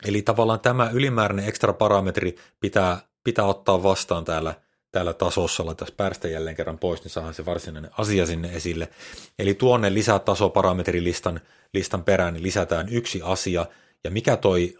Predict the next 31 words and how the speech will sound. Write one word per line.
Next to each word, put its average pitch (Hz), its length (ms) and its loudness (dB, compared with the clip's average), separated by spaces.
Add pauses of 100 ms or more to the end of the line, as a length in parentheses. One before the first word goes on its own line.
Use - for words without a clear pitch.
lattia 95 540 2
tai 80 300 -2
taso 95 360 4
tässä - 280 -6
nyt 76 160 -10
olisi, 98 500 0
niin 80 100 -6
sehän 80 260 -6
nyt - 260 -12
on 87 220 -6
se - 80 -8
kuvan 104 600 -2
nimi. 82 440 -4 (440)
Eli 78 100 -8
se 90 80 -2
on 90 80 -2
sen 90 220 -6
kuvatiedoston 92 800 0
nimi, 90 240 -2
joka 82 200 -4
me 78 120 -4
halutaan 80 520 -2
sille 73 300 -10 (260)
tasolle 90 320 2
määritellä. 80 680 -2 (480)
Eli 80 100 -6
nytten 107 380 -2
tämä 87 300 2 (280)
homma 98 240 2
kyllä 85 360 -2 (460)
kääntyy, 113 640 0